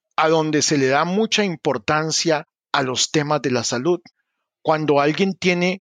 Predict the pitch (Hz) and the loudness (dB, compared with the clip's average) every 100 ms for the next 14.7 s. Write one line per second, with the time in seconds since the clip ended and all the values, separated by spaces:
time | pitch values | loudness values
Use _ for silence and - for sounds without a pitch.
0 | _ - 143 120 - 165 170 - 226 160 | _ -2 0 -2 0 0 2 0 0 -2
1 | 120 139 156 - - 139 135 135 151 170 | -2 -2 -2 -4 -4 0 0 0 -2 -2
2 | 175 165 135 143 131 139 151 - _ _ | -2 -2 -2 -2 -2 -2 -4 -8 _ _
3 | 123 113 147 135 131 127 143 147 175 151 | -6 0 0 2 2 4 4 2 2 2
4 | 156 131 - - 156 - - 127 - 139 | 2 0 -2 -2 -2 0 0 0 0 0
5 | 139 147 - _ 160 - 143 120 - 165 | 2 0 -2 _ -6 -2 -2 -4 -2 0
6 | 180 - 156 139 120 107 131 117 123 - | 0 -2 -2 -2 -4 -6 -4 -2 -4 -4
7 | 156 151 220 139 _ - 170 180 180 - | -4 -2 -2 -4 _ -2 0 0 0 2
8 | 180 165 - 135 151 123 170 214 208 139 | 2 2 -2 0 0 2 0 2 0 0
9 | 123 131 - _ 165 147 - 170 180 190 | -2 -2 -8 _ -4 -2 0 0 2 0
10 | 202 _ - 151 165 175 170 151 131 107 | -2 _ -8 -4 -2 -2 -4 -4 -4 -2
11 | 156 151 127 165 131 117 - 143 123 104 | -2 -4 -2 0 0 -4 -4 -2 -2 -6
12 | - - 156 226 175 131 - 156 107 - | -6 -2 2 2 2 0 0 -2 -6 -12
13 | _ - 135 147 165 175 190 - 147 135 | _ -4 -2 -2 -2 -4 -6 -6 -4 -2
14 | 117 117 120 139 143 151 | -4 -6 -6 -4 -2 -2